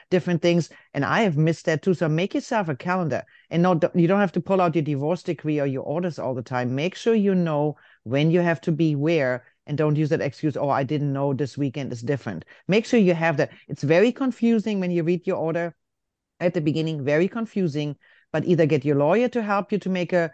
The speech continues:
one-piece sheet that tells you which year, which holiday is at which house, because you can easily mix it up. And like I said, also the days, the time and the days where you have to exchange the kids.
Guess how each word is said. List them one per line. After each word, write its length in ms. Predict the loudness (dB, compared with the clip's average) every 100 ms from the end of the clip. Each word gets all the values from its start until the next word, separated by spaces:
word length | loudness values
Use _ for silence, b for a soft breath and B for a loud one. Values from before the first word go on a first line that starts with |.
| B
one-piece 600 | -8 -4 -4 -2 -2 -2
sheet 280 | -4 -4 -2
that 140 | -2 -2
tells 340 | -2 -2 0
you 220 | 2 0 b b -4
which 320 | 0 0 -2
year, 420 | -2 0 0 -2 -6
which 300 | -4 -4 -2
holiday 480 | -2 -2 -2 -2 -4
is 120 | -6
at 140 | -6
which 180 | -6 -6
house, 380 | -4 -4 -4 -8 b -12
because 260 | -4 -4
you 60 | -2
can 140 | -4
easily 260 | -2 0 0
mix 220 | -2 -2
it 100 | -2
up. 220 | -2 -2 b b b
And 100 | -6
like 100 | -2
I 40 | -2
said, 160 | -2 -2
also 240 | -4 -2
the 100 | -2
days, 320 | -2 -4 -4
the 120 | -10
time 360 | -8 -4 -2 -2
and 100 | -2
the 80 | -2
days 320 | 0 0 0
where 100 | -2
you 120 | -2
have 140 | -4 -4
to 100 | -6
exchange 420 | -6 -6 -4 -4
the 80 | -6
kids. 300 | -6 -6